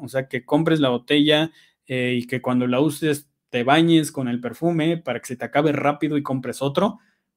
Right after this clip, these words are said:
Creo que ese es el objetivo, pero yo siento que venderían más si las hicieran más duraderas, porque, pues, finalmente cuando tienes una fragancia de la que tienes que abusar para acabártela rápido,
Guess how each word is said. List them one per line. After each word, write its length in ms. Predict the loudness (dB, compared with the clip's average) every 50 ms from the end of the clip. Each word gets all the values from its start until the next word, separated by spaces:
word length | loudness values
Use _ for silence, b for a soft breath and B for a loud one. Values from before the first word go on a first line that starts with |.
| _ _
Creo 240 | 2 2 4 4 4
que 80 | 2
ese 160 | 2 2 0
es 120 | 0 0 -2
el 120 | -2 -2
objetivo, 720 | -4 -6 -8 -12 -8 -4 -2 0 2 2 2 0 -4 -10 _ _
pero 280 | -4 -2 -2 0 -2 -2
yo 200 | 0 0 -2 -2
siento 360 | -2 -2 -2 -2 -2 -2 -2
que 120 | -2 -2
venderían 560 | -2 -2 -2 -2 -2 -2 -2 -2 -2 -2 -2 -2
más 500 | -2 -2 -2 -2 -4 -6 -8 -12 -16 b b b b b b b b b _ -18
si 200 | -10 -8 -6 -4
las 180 | -2 -2 -2 -2
hicieran 460 | -2 0 0 0 2 0 0 0 0
más 260 | 2 2 0 0 0
duraderas, 680 | -2 -2 -2 -2 -2 -4 -4 -6 -6 -8 -12 -16 -18 -18 -18 -18 -10 -4
porque, 500 | -2 -2 0 0 0 0 2 0 0 0
pues, 260 | 0 -2 -2 -2 -4 -4
finalmente 520 | 0 0 2 2 2 2 2 2 0 0
cuando 240 | 0 0 0 0 0
tienes 280 | 0 0 0 0 0 0
una 160 | 0 0 0
fragancia 680 | 0 0 0 0 2 2 2 0 0 -2 -4 -6 -8 b b b b b b _ _
de 120 | -2 -2
la 100 | 0 0
que 80 | 2 2
tienes 260 | 2 2 2 2 2
que 100 | 0 0
abusar 500 | 0 0 -2 -2 -2 0 0 0 -2 -4
para 160 | -6 -6 -6
acabártela 540 | -4 0 2 2 2 2 2 2 2 2 2
rápido, 580 | 2 0 0 -2 -2 -4 -4 -4 -4 -4 -6